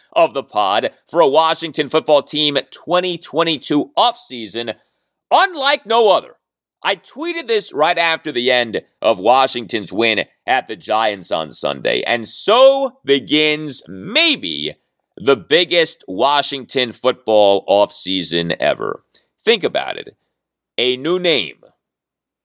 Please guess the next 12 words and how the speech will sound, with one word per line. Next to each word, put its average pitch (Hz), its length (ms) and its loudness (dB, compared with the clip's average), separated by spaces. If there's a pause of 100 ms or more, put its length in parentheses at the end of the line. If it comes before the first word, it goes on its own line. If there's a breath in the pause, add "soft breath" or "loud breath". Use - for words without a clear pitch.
(300)
An 127 160 0
all-out 190 560 4
search - 640 -6 (180)
for 135 200 2
a 127 40 6
franchise 139 680 0
quarterback. 80 680 0 (720)
We 131 160 2
are 139 180 4
entering 170 400 0
year 156 360 4
three 127 560 -2